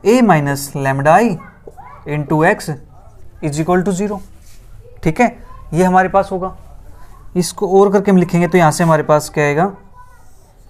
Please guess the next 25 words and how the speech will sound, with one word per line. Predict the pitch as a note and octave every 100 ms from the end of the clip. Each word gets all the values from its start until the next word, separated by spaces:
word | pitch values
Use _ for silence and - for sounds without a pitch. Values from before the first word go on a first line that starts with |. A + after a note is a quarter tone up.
| - - - -
matrix | C#3+ D3+ G3 G#3+ -
A | G3+
minus | G#3 G3 F#3
lambda | E3 D3 C#3
I, | B2+ C3
ये | C#3 F3
matrix | G3 G3 G3+
हमारे | F#3+ F#3
पास | F#3+ F3 E3+
है, | E3+
वन | D#3+
minus | E3+ F3+ F3
lambda, | G#3+ A3 G3+
zero, | C#3 D#3+ F#3+ F#3
to, | F#3+ G#3 A#3+ - - - - - - D#3
zero, | F#3 A#3 E3 - - - -
two | C#3
minus | C#3+ E3+ G3+
lambda, | G#3+ G#3 G#3+
one, | C#3 F3+ A3 - - - -
two, | F#3+ A3+ D#3 - D3+
zero, | C3+ F#3 G#3 - - - -
वन | D#3
माइनस | F#3 G3+ G3+
lambda | A3 A3 A3+